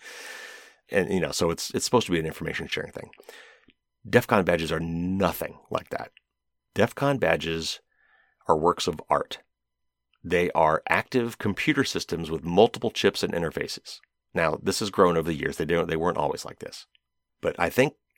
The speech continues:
the whole, the whole def con badge thing, it really is kind of a microcosm of the whole def con experience. So I'm gonna, I'm gonna take a little time here to go through it, and I'm still only gonna scratch the surface, but just to, just to give you an idea of what goes in to a def con badge. So first of all, it was a,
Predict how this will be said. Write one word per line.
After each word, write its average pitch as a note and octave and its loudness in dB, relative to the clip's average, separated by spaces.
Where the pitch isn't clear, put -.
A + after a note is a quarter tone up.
the - -2
whole, A#2 4
the - -10
whole B2+ -2
def - -2
con G2+ 0
badge E2 2
thing, D2+ -2
it D2+ -6
really A#2 4
is F#2 2
kind F2 0
of D#2+ -2
a D2+ -6
microcosm D#2 -4
of D2+ -6
the - -4
whole E2 -2
def D#2 -2
con D2+ -4
experience. - -6
So E2+ 2
I'm E2+ 2
gonna, F#2+ 8
I'm F2 2
gonna D2+ -2
take - 0
a B2+ 0
little B2 0
time D#2 0
here D#2 -6
to D2 -4
go - -4
through - -4
it, - -8
and D#2 -2
I'm D2+ -6
still A2+ 4
only F#2 4
gonna D#2 -2
scratch - -6
the - -10
surface, - -6
but - -6
just E3 0
to, C3 -6
just - 0
to D#3+ -2
give C#3 -4
you B2 2
an G2+ 0
idea D#2+ -4
of - -2
what F2+ 2
goes F#2 4
in D2 -2
to - -6
a D2+ -6
def - -4
con - -10
badge. - -12
So - 2
first - 2
of G2 4
all, D#2+ 8
it D#2+ 8
was F2 2
a, E2+ 0